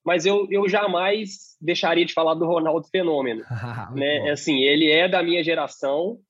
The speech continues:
Speaker 1: né? É, o, o atleta ou, ou um, um cara que seja no mínimo sensível, ele gosta de ver uma pessoa, é, superando e, e, e, é, suprindo essas, ah, adversidades que a vida impôs a ele diante daquelas lesões, né?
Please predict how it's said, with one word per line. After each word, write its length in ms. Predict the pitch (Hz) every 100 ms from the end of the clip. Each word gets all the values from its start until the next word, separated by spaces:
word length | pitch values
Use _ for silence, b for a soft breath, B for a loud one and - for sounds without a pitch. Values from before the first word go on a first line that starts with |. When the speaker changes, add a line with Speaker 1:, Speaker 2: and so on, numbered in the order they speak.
| _ _ _ -
Speaker 1:
né? 360 | 135 147 160 156
É, 260 | 151 139 131
o, 340 | 147 151 151
o 60 | 156
atleta 640 | 156 - 143 175 170 - 135
ou, 500 | 135 160 170 131 139 160
ou 460 | 254 269 185 139 -
um, 140 | 143 -
um 140 | 151 143
cara 260 | 147 160
que 280 | 151 143 123
seja 380 | - 147 143 123
no 160 | 135
mínimo 340 | 143 160 175 165
sensível, 580 | - 160 - - 151 156
ele 120 | 160
gosta 360 | 139 170 180
de 120 | 170 151
ver 100 | 160
uma 140 | 165
pessoa, 540 | 151 139 - 156 131 - b b b
é, 240 | 139 135 123
superando 1080 | - - 196 196 175 139 143 175 170 135 123
e, 460 | 135 143 143 143 135 _ _ -
e, 60 |
e, 320 | 139 131 120 104 117 -
é, 60 | 123
suprindo 560 | - 160 - 147 165
essas, 500 | 147 - 147 123 - -
ah, 260 | 135 117
adversidades 880 | 131 131 143 143 143 123 135 147 135
que 80 | -
a 80 | 127
vida 360 | 131 147 135
impôs 500 | 127 127 - 147 151
a 140 | 131 117
ele 300 | 139 160 127
diante 320 | 117 135 -
daquelas 400 | 127 - 135 127
lesões, 600 | 131 117 120 135 180 190
né? 260 | 147 165